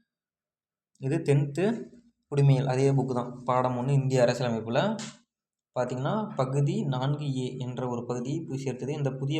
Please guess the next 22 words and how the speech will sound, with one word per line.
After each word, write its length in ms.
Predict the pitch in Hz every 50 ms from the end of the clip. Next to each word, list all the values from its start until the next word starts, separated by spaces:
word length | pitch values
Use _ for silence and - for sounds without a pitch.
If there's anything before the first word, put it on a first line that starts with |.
| 147
பகுதி 320 | 143 131 120 120 117 147 190 - - - - - _ _ _ _
ஆர்டிகிள் 360 | 131 135 139 139 143 139 131 123
ஐம்பத்தி 380 | 127 143 147 165 165 143 139 151
ஒண்ணு 220 | 139 135 135 135 131 123
ஏ 80 | 127 127 127 123
என்ற 220 | 127 127 120 135 165 185 196 185 147 - - - _ _ _ _ _ _ _ _ _ -
ஒரே 180 | 131 143 165 170 165
ஒரு 140 | 151 143 135
பிரிவை 280 | 139 135 131 127 127 123
மட்டும் 300 | 120 123 120 - 185 196
கொண்டது. 440 | - 143 127 123 117 113 107 113 117 113 113 - -
இதுல 220 | 131 131 143 170 190 196 -
பதினோரு 460 | 147 135 135 143 151 151 139 143 185
அடிப்படை 360 | 175 143 147 143 151 147 143
கடமைகளை 360 | 139 139 135 127 123 123 123 123
விளக்கும் 300 | 123 123 143 147 147 143
குறிப்பிடத்தக்க 460 | 139 135 127 131 127 127 127 - 160
சட்டத்தொகுப்பாக, 680 | - 135 135 131 120 127 117 117 117 117 113 - 147 143 - - -
சட்டத்தொகுப்பாக 760 | - - - - 147 139 135 120 123 120 117 117 120 147 185
உள்ளது. 380 | 160 127 120 117 107 107 113 113 117 - - _ _ _ _ _ _ _ _ _ _ _ _ _ _ _ _ _ _ _ _ _ _
அடிப்படை 420 | 131 139 143 143 143 147 143 147 147
கடமைகள் 480 | 147 135 127 135 131 127 123 120 113